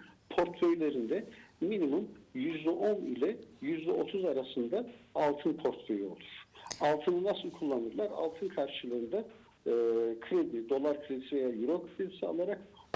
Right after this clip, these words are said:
o, e, yönetirler. E, piyasalar büyük krizlere girdiği zaman zaten altın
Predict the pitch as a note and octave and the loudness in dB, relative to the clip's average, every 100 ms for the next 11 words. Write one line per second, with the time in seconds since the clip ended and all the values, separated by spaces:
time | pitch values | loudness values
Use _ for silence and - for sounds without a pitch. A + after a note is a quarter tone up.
0 | - - - - - - - _ _ _ | -4 -2 -2 -4 -20 -20 -20 _ _ _
1 | _ - - A2+ A2 G#2+ C3 B2+ - A#2+ | _ -8 0 2 2 0 0 -2 -2 -4
2 | A2 G2 - - - - - A2+ A2+ - | -2 -6 -6 -16 -20 -8 0 2 2 0
3 | - F#3+ - D#3+ D3+ - - B2 D#3+ F3 | 0 0 0 0 0 -2 -8 -6 -4 -6
4 | - E3+ D#3 D#3 D#3+ D3 D3+ D3+ G#3+ F3+ | 0 0 2 0 2 2 0 0 -2 -2
5 | D3+ C3+ A2+ E3 E3 D3 C3 E3 E3 - | -2 -2 0 0 0 -2 -2 0 -2 0
6 | B2+ B2+ | -4 -4